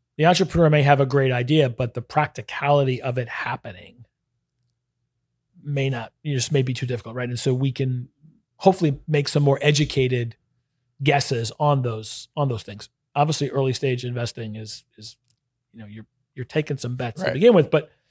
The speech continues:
Speaker 1: but right, but if you can, you can educate and shrink the, the risk profile, the better. And then hopefully, you know, part of our thesis is we really want to explore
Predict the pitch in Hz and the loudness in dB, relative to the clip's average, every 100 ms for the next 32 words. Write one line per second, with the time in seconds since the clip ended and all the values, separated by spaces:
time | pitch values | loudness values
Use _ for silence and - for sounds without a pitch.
0 | _ _ _ _ _ 180 175 160 160 147 | _ _ _ _ _ 4 6 6 4 2
1 | 156 151 147 151 - 156 151 151 156 - | 0 0 -2 -4 -6 -2 0 0 0 2
2 | 139 135 127 - 151 131 131 127 135 135 | 2 0 -4 0 0 0 -4 -6 -2 0
3 | 151 156 - 127 123 123 131 120 - _ | 2 0 -2 -4 -2 -4 -2 -4 -6 _
4 | _ _ _ _ _ - 160 160 135 214 | _ _ _ _ _ -2 4 6 8 6
5 | 359 175 127 117 202 _ _ _ _ _ | 6 2 -2 -2 -6 _ _ _ _ _
6 | _ _ - 151 135 - 208 214 180 156 | _ _ -6 -4 -4 2 6 8 8 6
7 | 139 208 220 165 143 - 139 135 143 156 | 4 0 -2 -2 -2 -2 -2 0 0 2
8 | 180 170 160 151 - _ _ _ _ _ | 4 4 4 0 -6 _ _ _ _ _
9 | _ _ _ 160 147 143 165 190 208 170 | _ _ _ -12 -6 4 6 6 6 2
10 | 143 - - 160 151 151 147 139 139 | 2 -6 -6 -2 2 4 4 4 2